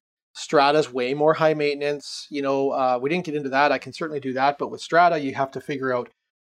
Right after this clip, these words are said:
elevator keys, move in, move out process. Uh, you know, every strata usually puts pads up in their elevator, where you're allowed to park your moving truck,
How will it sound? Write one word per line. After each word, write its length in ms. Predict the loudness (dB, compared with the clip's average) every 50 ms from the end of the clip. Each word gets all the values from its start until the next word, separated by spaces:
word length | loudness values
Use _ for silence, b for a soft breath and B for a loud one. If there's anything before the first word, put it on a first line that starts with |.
| _ _ _ 0 4
elevator 480 | 6 8 8 8 6 6 4 2 0 -2
keys, 640 | -4 -6 -4 -2 -2 -2 -2 -4 -6 -10 -14 -16 -16 _ -6
move 260 | -2 2 2 4 4
in, 160 | 4 2 2
move 160 | 0 0 4 6
out 200 | 6 6 4 4
process. 720 | 2 2 2 2 2 2 2 2 2 2 -2 -6 -14 -10 -2
Uh, 320 | 0 2 2 2 2 0 -2
you 100 | -2 0
know, 200 | 2 2 2 2
every 240 | 0 -2 -2 -2 0
strata 360 | 2 4 6 6 6 6 4
usually 300 | 0 -2 -4 -2 -2 -4
puts 180 | -4 -6 -10 -6
pads 320 | 0 2 4 4 4 2
up 100 | 0 -2
in 80 | -2 -2
their 140 | -2 0 2
elevator, 580 | 4 4 4 4 4 4 4 4 4 2 0 -2 _ _ _ b b
where 240 | 2 4 6 6 8
you're 180 | 8 8 8 8
allowed 240 | 8 8 6 6 4
to 60 | 2
park 420 | -2 2 4 4 4 4 0 -6 _ -6
your 240 | -2 0 0 0 0
moving 360 | 0 0 0 0 0 -2 -6
truck, 460 | -4 0 4 6 6 6 4 2 -8